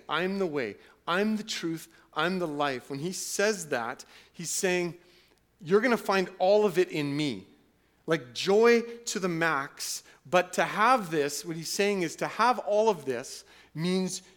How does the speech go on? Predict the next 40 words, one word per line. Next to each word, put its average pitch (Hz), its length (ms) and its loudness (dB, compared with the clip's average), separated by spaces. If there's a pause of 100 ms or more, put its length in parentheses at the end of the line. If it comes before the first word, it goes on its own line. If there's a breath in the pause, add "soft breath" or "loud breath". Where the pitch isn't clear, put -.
to 190 100 -8
be 180 240 -6
apprenticing 196 1000 -4
to - 140 -12
my 143 540 -4 (520 soft breath)
way. 131 400 -4 (1200)
There 190 160 4
isn't 190 300 0
shortcuts - 760 -4
in 131 140 -6
this. - 320 -12
Like, 147 260 -4
you 196 140 -2
can 202 200 -4
determine 170 680 -2 (220 loud breath)
what 180 200 -8
you 185 160 -4
want 170 400 0
and 165 80 -8
what 175 160 -8
you 170 100 -10
don't 156 380 -2
want, 131 460 -6 (280 loud breath)
and 156 140 -2
then 160 140 0
you'll 165 140 0
get 165 340 4
it 151 180 0
because 147 460 -4
you 147 80 -8
will 151 360 2
it. 123 200 -6
No, 156 360 -2 (840 soft breath)
that's 165 240 -4
not 160 160 -2
what 143 100 -2
Jesus 135 380 -8
is 139 80 -10
saying. 151 320 -4
You're, 147 180 -4